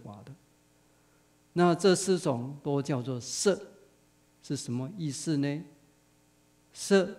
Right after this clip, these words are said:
是摄受的意思，也就是说，菩萨他想要化导众生，必须要用这四种法来摄受众生，使令众生能够依附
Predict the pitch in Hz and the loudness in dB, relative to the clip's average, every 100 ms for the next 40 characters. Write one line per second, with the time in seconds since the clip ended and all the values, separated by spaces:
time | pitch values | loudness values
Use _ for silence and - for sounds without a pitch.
0 | - - 143 - - 131 113 - 113 127 | -18 -10 -8 -6 -2 -2 -2 -8 -10 -10
1 | 113 107 - 127 185 127 139 135 - 147 | -12 -12 -12 -14 -10 -6 -4 -4 -2 -2
2 | 143 139 - - - 143 165 147 151 151 | -2 -6 -14 -20 -8 -2 2 2 2 0
3 | 135 120 139 135 - 180 170 135 123 113 | -2 -2 -2 -4 -4 2 2 2 -4 -8
4 | 151 135 127 127 123 120 127 139 127 123 | -6 -4 -6 -8 -8 -8 -8 -6 -4 -4
5 | 131 120 120 113 - 151 139 117 - - | -4 -6 -8 -8 -6 -6 -6 -10 -14 -20
6 | - _ _ _ - 120 110 113 113 127 | -20 _ _ _ -12 -10 -8 -8 -8 -2
7 | 156 135 127 135 120 107 104 95 113 _ | 0 0 -2 -4 -6 -8 -12 -14 -16 _
8 | _ _ _ _ - 139 147 151 143 160 | _ _ _ _ -10 -2 0 2 2 0
9 | 139 139 131 123 117 123 135 160 147 131 | 0 0 -2 -4 -4 -6 -6 -6 -6 -6
10 | 147 | -8